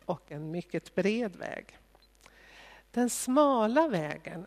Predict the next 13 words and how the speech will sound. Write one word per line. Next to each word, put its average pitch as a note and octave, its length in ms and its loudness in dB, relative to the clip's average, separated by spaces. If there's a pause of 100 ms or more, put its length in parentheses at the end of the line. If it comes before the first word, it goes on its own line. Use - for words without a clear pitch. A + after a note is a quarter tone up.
är F3 120 -4
den D#3+ 260 -2
som E3 360 -4 (240)
leder E3+ 600 0
till D#3 200 -10
livet. D#3+ 640 -8 (180)
Och F3+ 80 -10
han G3 200 -2
börjar G3+ 360 2
med B3+ 120 -2
att - 60 -4
säga E3+ 340 2
att - 200 -8